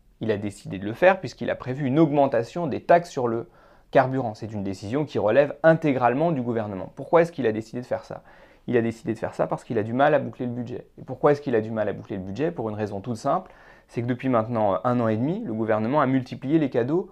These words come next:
au profit des plus riches. Et donc l'argent qui n'est plus payé par les plus riches, le gouvernement veut maintenant le faire payer aux familles modestes, à ceux qui ont besoin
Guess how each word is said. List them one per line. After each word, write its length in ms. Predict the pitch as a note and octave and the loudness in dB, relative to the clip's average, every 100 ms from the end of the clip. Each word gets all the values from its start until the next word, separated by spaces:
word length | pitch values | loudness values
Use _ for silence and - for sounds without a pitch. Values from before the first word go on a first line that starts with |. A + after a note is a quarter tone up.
| - _ | -16 _
au 100 | C#3 | -4
profit 340 | - C3+ - D#3+ | -4 -6 -6 -4
des 100 | D3 | -4
plus 160 | - | -4
riches. 340 | C3 A#2 - - | -6 -6 -8 -14
Et 100 | - | -6
donc 220 | B2+ B2 - | -4 -4 0
l'argent 400 | C#3+ D3 D3 D3+ | 4 4 2 -2
qui 140 | - A#2 | -4 -8
n'est 100 | G#2+ | -4
plus 280 | - C4 | 2 4
payé 320 | C4 E3 C#3+ C#3+ | 6 6 4 0
par 160 | A#2+ | -2
les 120 | G#2+ | -4
plus 160 | - G#2 | -6 -8
riches, 340 | D3+ C4+ - _ _ _ | -8 -10 -16 _ _ _
le 80 | B2+ | -4
gouvernement 480 | A#2+ A#2 A2+ B2+ G3 | 2 4 4 2 -2
veut 120 | C#3+ | -2
maintenant 320 | G#2+ G#2 E3 | -2 -2 -4
le 100 | F3 | -4
faire 200 | - B2+ | -4 -8
payer 400 | - A2+ D#3 A3 - _ - | -4 -2 0 -2 -6 _ -8
aux 60 | B2+ | -2
familles 300 | C#3 B2 G#2+ | 0 2 0
modestes, 500 | G#2 C3+ G#3+ - _ - | 4 4 4 -2 _ -16
à 100 | - | -10
ceux 120 | C#3+ | -10
qui 140 | - | -8
ont 60 | G#2+ | -2
besoin 440 | B2 B2 D#3 G#3+ | 0 0 0 -2